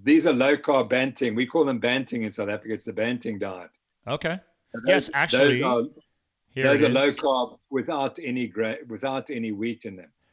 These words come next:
Speaker 2: And this
Speaker 1: There's
Speaker 2: is
Speaker 1: the
Speaker 2: actually
Speaker 1: green
Speaker 2: linked to your Banting. This is the chart from the book, right?
Speaker 1: That's correct, yeah.
Speaker 2: Yeah, so again, ladies and gentlemen, I'm showing, um, he, earlier in the episode, he talked about the whole green, orange, red, like, their color chart.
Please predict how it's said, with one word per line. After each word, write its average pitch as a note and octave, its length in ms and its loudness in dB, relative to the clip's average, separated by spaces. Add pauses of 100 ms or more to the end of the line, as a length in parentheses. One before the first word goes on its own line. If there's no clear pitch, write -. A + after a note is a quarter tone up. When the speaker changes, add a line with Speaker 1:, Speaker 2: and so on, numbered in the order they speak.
(100)
Speaker 2:
And B2+ 200 -6
this D#3 320 -2
Speaker 1:
There's C#3 140 2
Speaker 2:
is F3+ 40 0
Speaker 1:
the D3+ 60 0
Speaker 2:
actually D3 260 -4
Speaker 1:
green C#3 220 -4
Speaker 2:
linked F3+ 220 -4
to D3 80 -8
your A#2+ 140 -4
Banting. G#2+ 400 -6
This A#2 200 -8
is D3 100 -10
the C3 80 -8
chart E3 320 -4
from C3 140 -10
the A2+ 60 -8
book, - 300 -8
right? A2 280 -10 (460)
Speaker 1:
That's A#2+ 220 -6
correct, A2+ 420 -4
yeah. G2 280 -10 (100)
Speaker 2:
Yeah, B2+ 160 -6
so - 160 -6
again, C#3 200 0
ladies C3 200 -2
and A#2 80 -6
gentlemen, B2 220 -2
I'm A#2 80 -4
showing, D#3 500 -4 (260)
um, B2 340 -2
he, A#2 220 -10
earlier D#3+ 300 -4
in D#3+ 60 -4
the C3+ 100 0
episode, C#3+ 300 -4
he A#2+ 60 -4
talked B2 140 -6
about A#2+ 180 -6
the A#2 60 -8
whole A#2 180 -2
green, A#2 480 -2
orange, A#2 580 -4
red, A#2 360 -2
like, A2 160 -6
their A2+ 120 -10
color B2+ 360 -6
chart. A2 400 -6